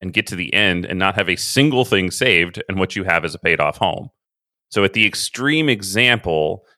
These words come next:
even though I think of those as comparable tools for, for the individual,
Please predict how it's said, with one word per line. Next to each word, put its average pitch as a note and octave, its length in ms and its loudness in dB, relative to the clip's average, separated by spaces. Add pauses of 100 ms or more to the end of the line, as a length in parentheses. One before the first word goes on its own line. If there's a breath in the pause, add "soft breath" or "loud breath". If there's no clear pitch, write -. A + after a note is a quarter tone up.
(100)
even A#2 280 2
though G#2+ 100 4
I F#2+ 140 4
think G#2 240 -4
of F#2 100 -6
those F#2 240 2
as E2 100 -6
comparable E2+ 920 0 (720)
tools G#2 640 2 (100)
for, G2+ 320 2
for G#2 120 -2
the F#2 160 0
individual, F2 920 -2